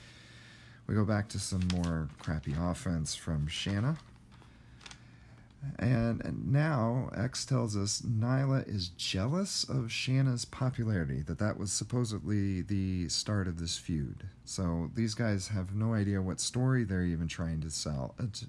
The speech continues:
trying to tell, as Nyla has shown, you know, absolutely no interest in fan support,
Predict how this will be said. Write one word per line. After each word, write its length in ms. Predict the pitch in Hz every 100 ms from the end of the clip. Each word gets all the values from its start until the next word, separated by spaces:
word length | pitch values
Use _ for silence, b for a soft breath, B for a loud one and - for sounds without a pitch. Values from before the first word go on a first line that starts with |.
| -
trying 220 | 104 90
to 60 | 80
tell, 400 | - 71 85 110 B B B B B -
as 460 | 92 90 85 - -
Nyla 520 | 104 110 123 139 113
has 120 | 120 107
shown, 640 | - 107 101 98 95 - -
you 100 | 98
know, 220 | 104 85 -
absolutely 600 | 98 101 - 98 - 92
no 480 | 90 92 98 104 107
interest 560 | - 101 92 95 90 -
in 220 | 98 95
fan 460 | 87 - 110 113 113
support, 580 | - 95 - 90 87